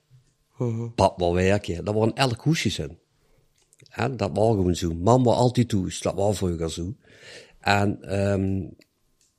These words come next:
Speaker 2: dat vond ik toch wel, eh, tegenover nu, vind ik dat er tot, vind dat er toch met gebof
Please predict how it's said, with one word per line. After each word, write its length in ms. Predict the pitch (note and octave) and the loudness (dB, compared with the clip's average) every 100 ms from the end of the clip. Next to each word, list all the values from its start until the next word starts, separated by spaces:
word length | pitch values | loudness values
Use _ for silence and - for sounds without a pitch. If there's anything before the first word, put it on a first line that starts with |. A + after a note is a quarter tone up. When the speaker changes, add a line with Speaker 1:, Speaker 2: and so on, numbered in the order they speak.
| _ _ _ _ _ | _ _ _ _ _
Speaker 2:
dat 360 | - G2 A2+ - | -12 -2 -2 0
vond 240 | - C#3+ | 0 2
ik 120 | C#3+ | 2
toch 200 | A#2+ B2+ | 2 2
wel, 380 | B2 A#2 A2+ A2 | 4 4 4 2
eh, 140 | A2 G2+ | 0 0
tegenover 560 | F#2+ B2 A2+ G#2+ F#2 | 2 4 6 6 6
nu, 360 | G2 G#2+ D3+ G#3 | 6 6 4 0
vind 240 | - G2 B2 | 0 2 2
ik 140 | B2+ | 0
dat 200 | B2+ - | -2 -4
er 220 | G#2+ G#2+ - _ _ _ | -6 -6 -12 _ _ _
tot, 160 | B2 - | -4 -4
vind 280 | - C3 A#2+ | 2 4 4
dat 120 | A#2+ A2 | 2 0
er 120 | - | 0
toch 200 | D3 - | 0 2
met 240 | B2 B2+ | 0 0
gebof 360 | - A2 B2+ | -2 -2 -2